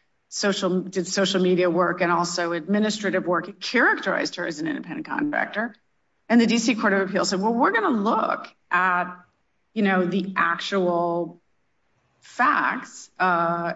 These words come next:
and they've held part of her work was as an independent contractor, but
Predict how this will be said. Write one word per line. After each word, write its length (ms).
and 120
they've 160
held 280
part 200
of 120
her 100
work 240
was 260
as 140
an 100
independent 440
contractor, 580
but 320